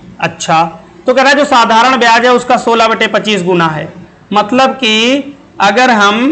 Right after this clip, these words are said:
इस P का सोलह बटे पच्चीस गुना कर दें तो ये साधारण ब्याज यानी कि सिंपल इंटरेस्ट है, सिंपल इंटरेस्ट का फॉर्मूला क्या होता है? मूलधन यानी कि पी गुणे दर।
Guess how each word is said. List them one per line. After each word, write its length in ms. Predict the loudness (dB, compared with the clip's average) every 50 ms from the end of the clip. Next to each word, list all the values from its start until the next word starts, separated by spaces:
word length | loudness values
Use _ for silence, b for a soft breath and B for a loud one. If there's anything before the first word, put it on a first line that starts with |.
| -2 -2
इस 260 | -2 -4 -4 -4 -8 -12 -14 -14 -8 -2
P 220 | 0 2 2 2 0
का 600 | 0 0 2 2 4 4 2 2 0 -4 -12 -20 -20 -20 -20
सोलह 600 | -18 -12 -6 -2 0 0 2 2 2 2 2 2
बटे 280 | 2 0 -2 0 -2 -2
पच्चीस 580 | 0 0 -2 -2 -2 -4 -2 0 0 0 0 -2 -4
गुना 340 | -4 -2 -2 0 2 2 2
कर 180 | 0 0 -2
दें 220 | -2 -2 -4 -4 -4
तो 80 | -2
ये 140 | 0 0 0 0
साधारण 540 | 2 2 2 2 2 2 2 2 2 2 2
ब्याज 220 | 0 0 0 0
यानी 140 | 0 -2 -2
कि 80 | -4 -4
सिंपल 460 | -4 -4 -4 -4 -2 0 0 0 0
इंटरेस्ट 520 | 0 -2 -2 -2 0 0 0 -2 -2 -4
है, 220 | -4 -4 -4 -4 -10 B B B B B B
सिंपल 340 | -6 -2 -2 0 0 0 0
इंटरेस्ट 400 | 0 0 -2 0 0 -2 0 0
का 100 | -2 -2 0
फॉर्मूला 440 | 2 2 2 2 2 2 2 2 0
क्या 160 | 2 2 2
होता 280 | 2 2 2 2 2 2
है? 320 | 2 2 0 -2 -4 -8 B B B B -2
मूलधन 400 | 0 2 2 2 2 2 2 2
यानी 260 | 2 0 0 -2 -2 -4
कि 100 | -4 -6
पी 540 | -6 -4 -2 -2 0 0 -2 -2 -6 -10 -10 -4
गुणे 260 | -2 0 2 2 2 2
दर। 380 | 2 2 2 2 2 2 0